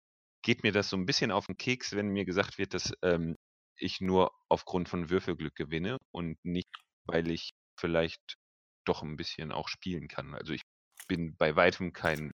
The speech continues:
Worst Case oder so, aber, ähm, weiß ich nicht. Ähm, im Grunde und,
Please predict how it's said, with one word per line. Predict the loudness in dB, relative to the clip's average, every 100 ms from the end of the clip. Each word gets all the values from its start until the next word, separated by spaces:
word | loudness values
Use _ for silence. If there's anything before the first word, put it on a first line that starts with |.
| -10
Worst | 2 4 4 4
Case | 2 2 0
oder | 0
so, | 0 -4 _ _ _ 0
aber, | 6 8 8 6
ähm, | 4 4 0 -6 _ _ _ _ _ _ 0
weiß | 2 2
ich | 0
nicht. | -4 _ _ _ _ 6
Ähm, | 6 6 2 2
im | 4
Grunde | 8 8 10 8
und, | 6